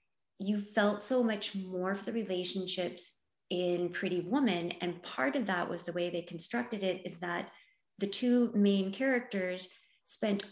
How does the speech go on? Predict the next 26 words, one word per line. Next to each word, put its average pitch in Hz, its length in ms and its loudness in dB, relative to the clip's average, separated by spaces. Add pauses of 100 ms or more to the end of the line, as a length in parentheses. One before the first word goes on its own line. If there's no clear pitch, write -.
(240)
all 196 580 2
of 196 140 0
their 208 200 2
time 196 400 0
together. 170 400 -2
The 165 160 -4
real 202 280 2
estate 208 380 0
on 175 200 -2
screen, 170 800 0 (340)
they 185 100 2
were 190 120 4
in, 202 340 8
like, 180 160 2
one 190 360 2
hotel 202 480 0
room 180 220 0
for 170 220 -2
the 175 80 -2
majority 220 680 0
of 202 200 0
the 208 60 2
movie, 202 580 6
or 170 120 2
one 180 180 -2
hotel. 170 680 -2